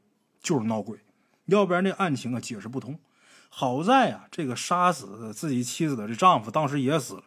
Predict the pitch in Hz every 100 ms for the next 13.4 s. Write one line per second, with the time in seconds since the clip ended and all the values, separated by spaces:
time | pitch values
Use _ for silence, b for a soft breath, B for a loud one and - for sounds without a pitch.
0 | _ b b b - 147 185 202 156 113
1 | 92 - 135 - 143 135 - 120 139 202
2 | 131 _ _ _ - 160 151 127 123 -
3 | 170 175 170 151 120 107 160 156 214 160
4 | _ _ _ _ _ _ 104 92 - _
5 | b b b b b b b b - 277
6 | 202 143 202 208 - - 190 180 202 202
7 | 120 113 151 185 104 98 - - - -
8 | 170 - - 135 123 - - - - _
9 | - 135 143 165 165 165 107 _ B B
10 | B B - 254 - - 214 208 143 190
11 | - 107 120 190 - b b b b -
12 | 190 156 196 160 104 - 156 160 110 196
13 | - - - -